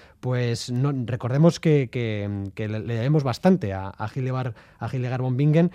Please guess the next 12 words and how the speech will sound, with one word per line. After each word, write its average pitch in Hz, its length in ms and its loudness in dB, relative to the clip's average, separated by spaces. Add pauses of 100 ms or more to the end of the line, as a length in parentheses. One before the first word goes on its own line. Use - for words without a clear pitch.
(260)
en 139 100 -2
un 151 100 4
aspecto 156 440 0
que 127 120 -4
yo 123 120 -4
creo 151 100 0
que 147 100 0
conocemos 117 480 -6
todos, 120 300 -6
¿no? 185 140 -8 (640)
Pero 120 180 -4
bueno, 110 260 -6